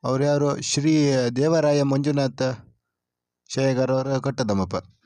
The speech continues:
ಈ ಲ್ಯಾಂಡ್ ಅವ್ರ ಸ್ವಂತ ಮನೆ ಕಟ್ಕೊಂತ ಹಾಕೊಂಡದಮ್ಮ. ಆ, ಕಡೆಗೆ ಅವ್ರು ರಾತ್ರಿ ದಿನ ಕನ್ಸಂಗೆ ದೇವಿ ಅಪ್ಪ ಶುರು ಆಯ್ತಮ್ಮ. ಕಡೆಗೆ ಅದನ್ನ ಅಷ್ಟಮಂಗಲ ಪ್ರಶ್ನೆ ಹಾಕಿದಾಗ ಅದು ಅಲ್ಲಿ ದೇವಿ ಅಂಶ ಇರೋದು ಪತ್ತೆ ಆಯ್ತಮ್ಮ.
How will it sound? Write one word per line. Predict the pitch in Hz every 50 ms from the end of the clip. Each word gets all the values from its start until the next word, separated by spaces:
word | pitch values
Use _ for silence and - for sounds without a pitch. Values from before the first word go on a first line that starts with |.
| _ _ - - _ _ _ _ _ _ _ _ _ -
ಈ | 151 151
ಲ್ಯಾಂಡ್ | 151 147 151 160 165 170 160
ಅವ್ರ | 160 151 147 143 151 156 151 147 139
ಸ್ವಂತ | 127 - 151 156 156 -
ಮನೆ | 156 156 151 175 190
ಕಟ್ಕೊಂತ | 180 180 165 - 165 180 185 190
ಹಾಕೊಂಡದಮ್ಮ. | 185 185 180 151 117 104 98 98 101 117 139 135 - - _ - _ _ _ -
ಆ, | 147 147 139 139 135 135 131 -
ಕಡೆಗೆ | - 165 170 180 185 185 185 175
ಅವ್ರು | 160 156 160 170 170 170
ರಾತ್ರಿ | 170 175 175 175 165 156
ದಿನ | 156 170 175 170 170
ಕನ್ಸಂಗೆ | 170 175 175 170 175 175 165 160 160 160 156 143 131 123 - _ _ _ _ - 147
ದೇವಿ | 165 185 185 175 165
ಅಪ್ಪ | 156 165
ಶುರು | 147 160 156
ಆಯ್ತಮ್ಮ. | 156 147 113 110 98 95 90 92 - _ _ _ _ - -
ಕಡೆಗೆ | - 160 170 180 175 175
ಅದನ್ನ | 175 175 175 170
ಅಷ್ಟಮಂಗಲ | 175 170 - - 185 180 175 165
ಪ್ರಶ್ನೆ | 160 160 165 151 - 170
ಹಾಕಿದಾಗ | 165 151 160 156 156 160 160 190
ಅದು | 190 175 156 147 151 151 156 156 151 143 139 139 135 - - _ _ _ _ _ _ _ -
ಅಲ್ಲಿ | 151 156 156
ದೇವಿ | 156 180 185 180 170
ಅಂಶ | 156 151 -
ಇರೋದು | 160 151 156 151
ಪತ್ತೆ | - 180 170 - 165
ಆಯ್ತಮ್ಮ. | 135 101 98 98 92 92 92